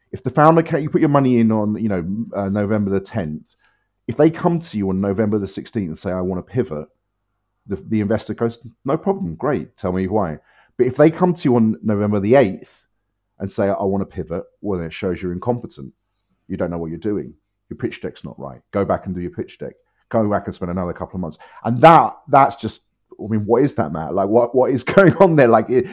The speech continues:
you know, like, five days later, once the money's come in, I guess it's like any transaction. If you bought a house, you know, now that's your house and you're sort of vested in it.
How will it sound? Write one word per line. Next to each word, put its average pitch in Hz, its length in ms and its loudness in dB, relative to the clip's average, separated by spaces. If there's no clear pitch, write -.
you 123 100 4
know, 113 60 8
like, 117 220 6
five 165 320 10
days 147 200 8
later, 143 260 6
once 120 180 2
the 123 80 2
money's 120 320 4
come 131 180 0
in, 131 80 2
I 107 80 2
guess 123 200 0
it's 113 120 -4
like 117 120 4
any 123 200 2
transaction. 95 560 -2
If 87 80 -8
you 101 80 -6
bought 101 260 0
a - 40 -4
house, 101 400 -2
you 98 80 -4
know, 90 60 -4
now 95 200 -2
that's 92 200 -6
your 90 120 -2
house 92 380 -6
and 82 160 -14
you're 90 80 -8
sort 92 160 -6
of 87 40 -6
vested 117 360 0
in 85 100 -6
it. 82 120 -10